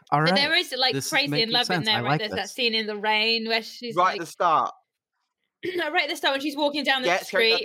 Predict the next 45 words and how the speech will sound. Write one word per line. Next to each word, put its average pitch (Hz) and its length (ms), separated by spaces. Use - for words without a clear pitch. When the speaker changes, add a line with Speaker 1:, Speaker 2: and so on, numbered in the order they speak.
Speaker 3:
there's 233 180
Speaker 2:
There's 226 120
a - 20
scene 269 220
in 254 100
the 233 120
rain 214 420
where 226 140
she's, 214 500
Speaker 1:
Yeah. 190 580
Speaker 2:
uh, - 40
like, 202 240
dancing. 208 760
Speaker 3:
There's 147 200
Sierra 156 480
one 156 240
two 151 180
step 151 320
in 160 160
there. 156 180
Speaker 2:
Another 339 260
thing 226 380
that 233 260
we 247 720
talked 247 220
about 214 240
earlier, 208 200
George, 190 260
right? 196 160
It 208 60
says 220 180
that 226 180
scene 285 240
in 262 80
the 226 80
dark 233 520
where 208 120
they're 202 260
all 208 260
in, 196 120
like, 196 160
a 202 40
formation, 214 500
and 185 100
she, 214 400